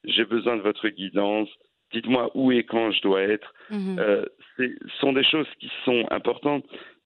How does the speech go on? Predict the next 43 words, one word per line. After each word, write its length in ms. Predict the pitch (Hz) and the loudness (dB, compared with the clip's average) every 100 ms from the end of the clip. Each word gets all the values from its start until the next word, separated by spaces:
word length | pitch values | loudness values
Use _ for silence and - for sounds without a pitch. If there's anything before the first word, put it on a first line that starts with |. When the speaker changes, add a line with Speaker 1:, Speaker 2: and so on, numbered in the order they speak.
| - | -2
Speaker 1:
C'est 100 | 120 | -2
ce 60 | - | 2
que 100 | 139 | 2
j'essaye 360 | 139 - 139 | 2 0 0
de 120 | 117 | 0
donner 460 | 117 123 120 135 135 | 2 2 2 0 2
quand, 160 | 113 104 | 0 0
par 160 | 101 | 0
exemple, 200 | 104 110 95 | 0 0 -2
on 40 | |
a 80 | 95 | 0
des 160 | 98 | 2
répétitions 760 | 95 92 92 - - 123 127 127 _ _ _ - | 2 0 -6 -6 -4 0 2 0 _ _ _ -2
et 100 | 104 | 0
qu'il 140 | 110 | 2
y 40 | 104 | 2
en 60 | |
a 100 | 110 | 0
qui 180 | - 104 | 0 0
viennent 240 | 95 98 | 0 0
pas 160 | 107 104 | 0 2
aux 60 | 101 | 2
répétitions 640 | 101 107 113 - 147 131 - _ - _ - | 0 -2 -6 -4 -2 -2 -6 _ -20 _ -2
et 200 | - 107 | 0 0
qui 160 | - 101 | 0 0
vous 120 | 98 | 2
disent 220 | 98 101 | 2 2
même 280 | 98 107 98 | 4 2 2
pas, 320 | - 107 104 | 0 0 2
euh, 280 | 98 92 92 - | 2 0 -2 -6
pourquoi 300 | 95 - 98 | -12 -4 0
ils, 480 | 82 101 95 82 71 | 0 0 2 4 4
on 120 | 76 | 2
voulait 240 | 87 95 101 | 0 0 -2
retrouver 340 | - 92 101 | -2 0 2
au 100 | 98 | 2
café 340 | - 92 101 | 0 -2 -2
du 120 | 101 104 | -4 -4
coin. 200 | 127 - - | -4 -4 -6
Speaker 2:
Mhm. 340 | 190 170 160 151 | -6 -6 -10 -6
Speaker 1:
Donc, 280 | 113 107 - | -2 -2 0
euh, 140 | 110 - _ _ _ _ - | 0 -2 _ _ _ _ 0
euh, 200 | - | 0